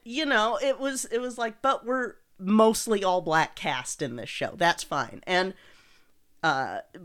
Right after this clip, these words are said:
both T Moons were the cutest women. Oh my gosh. I love them both. <laughs> And, and, you know, they, they were able to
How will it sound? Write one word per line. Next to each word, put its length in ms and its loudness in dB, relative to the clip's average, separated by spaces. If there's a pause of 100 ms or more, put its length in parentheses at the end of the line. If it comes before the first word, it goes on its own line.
(140)
both 460 4 (100)
T 200 -6
Moons 560 0 (360)
were 360 2 (240)
the 380 -6 (300)
cutest 500 2
women. 520 4 (260)
Oh 120 6
my 180 2
gosh. 640 0
I 220 2
love 420 10
them 160 2
both. 400 -2 (1200)
<laughs> 800 0
And, 420 2
and, 440 2 (500)
you 100 0
know, 220 8
they, 300 2
they 200 2
were 240 2
able 380 2
to 760 2